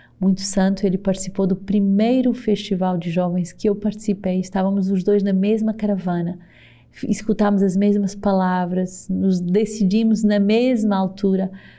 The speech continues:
para seguir Jesus. Então, o Padre João vai celebrar hoje a missa para os jovens e com os jovens. Depois teremos também, eh, o Terço da Misericórdia aqui com a nossa casa,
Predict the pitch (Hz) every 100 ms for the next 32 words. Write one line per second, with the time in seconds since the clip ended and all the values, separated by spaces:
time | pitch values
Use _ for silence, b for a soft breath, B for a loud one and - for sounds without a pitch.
0 | B - 190 190 185 185 170 185 170 170
1 | 170 170 180 196 185 190 196 180 180 190
2 | 190 190 190 190 b b - - 208 202
3 | 190 185 185 180 185 180 185 185 185 -
4 | 190 - - - 214 214 208 208 180 175
5 | 175 180 180 - 185 - - 175 175 165
6 | 160 156 170 - - b b b b b
7 | b b b b _ _ _ - 196 208
8 | 208 226 208 208 202 - 196 180 190 202
9 | 202 202 202 196 196 175 175 185 - 214
10 | 214 208 - - 196 196 185 185 180 190
11 | 190 190 190 208 220 - 196 196 196 196
12 | 185 190 190 190 202